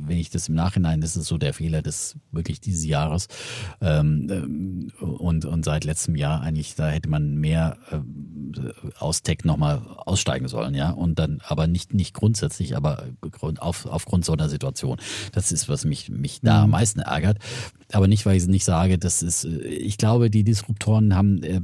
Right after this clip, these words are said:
Speaker 1: wir sind mehr denn je in einer, äh, Gesellschaft, die radikal umgebaut wird in, in vielen verschiedenen Bereichen. Ähm, gab's ja auch, äh,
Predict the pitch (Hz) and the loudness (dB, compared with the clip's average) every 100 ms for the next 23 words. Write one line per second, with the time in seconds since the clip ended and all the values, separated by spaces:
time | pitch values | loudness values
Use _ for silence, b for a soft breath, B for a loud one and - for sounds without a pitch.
0 | - - 110 95 104 95 101 113 95 92 | -4 -4 0 4 4 6 6 4 2 2
1 | 101 90 95 110 87 95 80 92 92 90 | 4 4 4 2 2 0 2 4 4 2
2 | 65 85 82 82 92 90 85 98 - 90 | 0 -2 -2 -4 -2 0 2 2 2 -2
3 | - 87 82 98 104 85 82 87 90 B | -2 -2 2 0 0 0 2 2 0 B
4 | B B 98 98 92 80 80 - 85 98 | B B 2 4 4 2 2 2 2 4
5 | 104 - 92 87 80 87 - 110 101 95 | 2 -2 0 0 0 0 2 2 4 2
6 | 98 90 87 78 78 90 98 98 B B | 2 2 2 2 0 2 4 2 B B
7 | 101 87 - 85 87 90 87 71 87 90 | -8 -6 0 2 4 4 2 0 -2 -2
8 | 85 87 101 - 76 - 67 - - | 0 0 0 0 -2 -2 -4 -6 -8